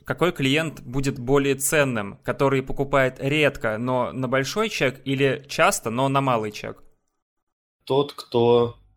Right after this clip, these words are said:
Speaker 2: больше прибыли оставил за весь период, потому что вот, вот мы продвигаем магазин товаров для животных, интернет-магазин,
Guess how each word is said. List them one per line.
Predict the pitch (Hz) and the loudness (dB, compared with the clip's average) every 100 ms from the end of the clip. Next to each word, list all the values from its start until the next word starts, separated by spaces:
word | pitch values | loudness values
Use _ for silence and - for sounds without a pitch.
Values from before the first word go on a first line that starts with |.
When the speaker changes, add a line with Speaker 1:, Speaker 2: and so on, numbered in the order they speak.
| _ | _
Speaker 2:
больше | 113 123 120 | 0 0 0
прибыли | 110 117 107 101 98 | -4 0 0 0 -2
оставил | 98 - - 120 120 104 107 113 | -4 -4 2 2 4 0 -4 -10
за | 95 101 104 104 104 104 113 _ _ _ _ | -12 -6 -2 -2 -2 -6 -10 _ _ _ _
весь | 107 107 - | -4 -2 -2
период, | - 104 104 98 95 _ | 0 2 4 2 -4 _
потому | - 113 107 | -12 -8 -6
что | - - 104 | -8 -6 -4
вот, | 98 - _ _ _ _ | -6 -14 _ _ _ _
вот | 113 - | -4 -2
мы | 117 | -4
продвигаем | - 95 95 107 107 98 98 - _ _ - | -4 -6 -4 -2 -2 -2 -8 -16 _ _ -10
магазин | 104 107 101 104 104 95 _ _ | -6 -4 -4 -4 -4 -6 _ _
товаров | - 101 101 95 | -4 -2 -2 -4
для | 98 | -6
животных, | 98 110 165 - - | -4 -2 -2 -4 -12
интернет-магазин, | 104 - 104 - 98 101 98 98 95 | -14 -6 -6 -6 -8 -6 -6 -6 -8